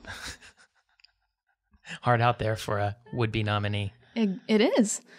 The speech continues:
Speaker 1: It always is. So the third race that we want to talk about where endorsements have played a very strange role this cycle is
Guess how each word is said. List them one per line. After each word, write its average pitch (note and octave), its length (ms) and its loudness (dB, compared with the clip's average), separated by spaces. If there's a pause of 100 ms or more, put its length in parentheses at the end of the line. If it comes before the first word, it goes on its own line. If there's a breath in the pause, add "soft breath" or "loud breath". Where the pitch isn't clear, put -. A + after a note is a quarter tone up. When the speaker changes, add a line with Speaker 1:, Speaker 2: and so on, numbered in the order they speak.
(300 loud breath)
Speaker 1:
It G#3 100 2
always A3+ 300 4
is. C4 320 2 (1000)
So C#4 240 4
the C#4 100 2
third D#4+ 480 6 (140)
race A3 380 6
that G#3+ 100 4
we G#3 80 6
want G#3 180 8
to G3+ 60 6
talk G3 240 0
about G3 220 4
where F3+ 120 4
endorsements G3 580 4
have G#3+ 120 -2
played F#3+ 220 2
a F#3+ 60 2
very F3+ 320 4
strange G3+ 400 4
role F3+ 260 8
this F#3+ 160 4
cycle F3+ 600 6 (600 loud breath)
is A3 480 6